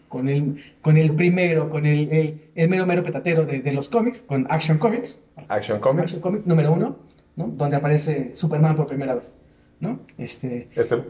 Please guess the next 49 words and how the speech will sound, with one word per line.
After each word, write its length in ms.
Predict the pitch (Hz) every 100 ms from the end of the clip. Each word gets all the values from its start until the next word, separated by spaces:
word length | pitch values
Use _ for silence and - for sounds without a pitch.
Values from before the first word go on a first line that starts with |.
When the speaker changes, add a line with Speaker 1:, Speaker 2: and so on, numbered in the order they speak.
| -
Speaker 2:
gran 340 | 123 139 135
personaje 580 | 127 - 110 120 120 131
de, 160 | 107 110
de 280 | 107 104 104
D 120 | 113
C 180 | - 113
Comics, 360 | 135 156 185 139
Speaker 1:
de 60 |
D 80 | 135
C 100 | -
Comics. 320 | 214 240 254 -
Speaker 2:
que 80 | 117
es, 60 | - - -
que 100 | 104
es 80 | 101
a 40 |
Speaker 1:
Ajá. 60 | 98
Speaker 2:
donde, 180 | 98 95
a 120 | 107
la 140 | 104
casa 260 | 117 120 104
que 80 | 98
pertenece. 680 | 98 95 113 127 139 165
Speaker 1:
Efectivamente, 720 | - - 120 143 175 226 262 -
que, 240 | - 190
este, 400 | 151 - 131 123 - 135 131
sale 400 | - 160 156 147
en, 800 | 135 131 127 123 123 123 117 - -
en 80 | 139
el 100 | 135
och-, 120 | 147
en 140 | 139
el 100 | 135
treinta 260 | 147 143 139
y 60 | 156
ocho, 180 | 156 -
mil 140 | 170 180
novecientos 300 | 170 165 156
treinta 100 | 143
y 100 | 175
ocho. 160 | -
Speaker 2:
Mil 140 | 120 117
novecientos 300 | 110 113 -
treinta 220 | 110 131
y 60 | 147
ocho, 260 | 156 - -
ok. 80 |
Speaker 1:
Este, 420 | 151 127 - 156 139
eh, 520 | 135 127 123 123